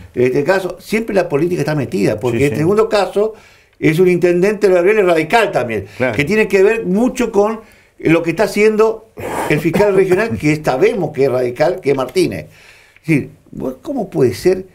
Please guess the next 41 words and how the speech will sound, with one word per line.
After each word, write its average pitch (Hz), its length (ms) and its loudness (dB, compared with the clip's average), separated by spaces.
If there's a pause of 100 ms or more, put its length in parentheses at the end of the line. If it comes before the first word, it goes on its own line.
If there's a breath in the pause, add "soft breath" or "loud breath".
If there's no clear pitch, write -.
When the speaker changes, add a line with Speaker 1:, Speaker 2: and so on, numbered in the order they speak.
(420 soft breath)
Speaker 1:
que 131 280 -2
la 135 200 -2
política 139 560 -2
se 127 200 -2
meta 175 460 -2 (140 loud breath)
en 135 140 -2
un, 175 240 0
algo 175 260 2
que, 135 260 -6
digamos, 143 300 -2
que 123 60 -6
tendría 139 280 0
que 165 140 -4
ser 208 280 0 (400 loud breath)
lo 143 140 0
que 160 100 0
más 214 160 0
garantiza 180 440 -2
a 160 40 2
la, 151 80 0
a 143 180 -4
lo-, 139 100 2
a - 80 -2
los 139 160 -2
ciudadanos, 202 460 0 (300 loud breath)
que 131 120 0
tenga 185 160 2
una 185 140 0
justicia 175 500 -2
justa 190 580 -2 (260 loud breath)
y 139 100 0
que 156 160 0
todo 208 180 2
el 196 60 4
mundo 190 260 0
son 185 180 0
medidos, 180 240 4
no 185 60 2
importa 214 320 -2
el 185 80 4
apellido 214 600 0